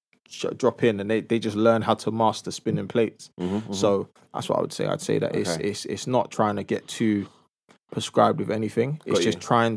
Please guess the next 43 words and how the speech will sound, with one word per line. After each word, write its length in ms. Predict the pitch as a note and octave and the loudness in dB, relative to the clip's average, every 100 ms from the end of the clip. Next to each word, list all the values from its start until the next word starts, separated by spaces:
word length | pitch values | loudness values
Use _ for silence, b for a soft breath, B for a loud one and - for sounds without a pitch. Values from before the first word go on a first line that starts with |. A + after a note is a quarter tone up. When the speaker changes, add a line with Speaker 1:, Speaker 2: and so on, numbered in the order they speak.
| - | 2
Speaker 1:
to, 240 | A2 G#2 - _ _ _ _ _ _ | 2 2 -2 _ _ _ _ _ _
trying 320 | - D#3 C#3+ | 8 10 10
loads 200 | C#3 B2+ | 8 6
of 40 | B2 | 4
different 300 | B2 - - | 0 0 -2
things 240 | B2 A#2 | -2 2
out. 280 | G#2+ B2 - - _ | 4 4 2 -8 _
Speaker 2:
Mm-hmm. 100 | F#2+ | 2
Speaker 1:
Obviously, 340 | A#2+ A#2+ - A#2 | 2 4 0 0
not 220 | C3+ - | 0 0
just 200 | B2+ - _ _ _ _ | -4 -4 _ _ _ _
trying 280 | - A#2+ A2 | 6 6 6
things 240 | A2 G#2 | 0 -2
and 120 | G2+ G2 | -2 2
failing 400 | A2+ A2 G2+ G2+ | 6 6 6 -2
at 120 | F#2+ | -4
them 180 | G2+ G2 | -4 -4
and 100 | F#2+ | -4
saying, 220 | G#2 G2+ | -4 -2
"I 160 | F#2+ | -2
give 220 | G2 A2 G#2+ | -2 -2 0
up." 180 | - - | -2 0
Speaker 2:
Yeah, 180 | G#2 G2 | 6 8
yeah, 220 | F2+ E2+ | 8 4
Speaker 1:
It's 160 | F#2+ - | 2 6
Speaker 2:
yeah. 80 | |
Speaker 1:
actually, 320 | C3 - A2+ G2+ | 4 4 -2 0
if 100 | A#2+ | 0
it 100 | B2 | -2
makes 240 | B2 - | -2 0
you 60 | A2 | 4
happy 300 | A2+ - G2+ | 4 2 -2
and 80 | |
you 80 | G#2 | -2
can 120 | - | -6
see 140 | G2+ G#2+ | -4 -2
a 80 | G2 | 0
pathway 500 | G#2+ A2+ - F#2+ F#2 | 4 4 4 -2 -2
in 120 | F#2+ | -6
it, 80 | - | -8
just 200 | A2+ - | -12 -10
pursue 340 | - - A#2+ | -6 2 4
it 160 | G2 | 4